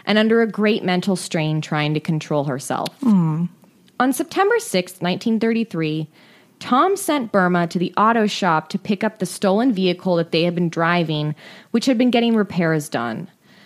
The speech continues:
Speaker 1: The shop was about a block away from their apartment in Westlake. At the garage, she noticed that there were men there hanging around in their oil-stained coveralls. She picked up the car and drove it down an alley where Tom was waiting for her.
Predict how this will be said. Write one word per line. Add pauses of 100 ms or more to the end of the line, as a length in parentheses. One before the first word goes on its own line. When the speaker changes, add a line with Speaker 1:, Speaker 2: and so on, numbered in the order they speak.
(140)
Speaker 1:
The
shop
was
about
a
block
away
from
their
apartment
in
Westlake. (540)
At
the
garage,
she
noticed
that
there
were
men
there
hanging
around
in
their
oil-stained
coveralls. (540)
She
picked
up
the
car
and
drove
it
down
an
alley
where
Tom
was
waiting
for
her.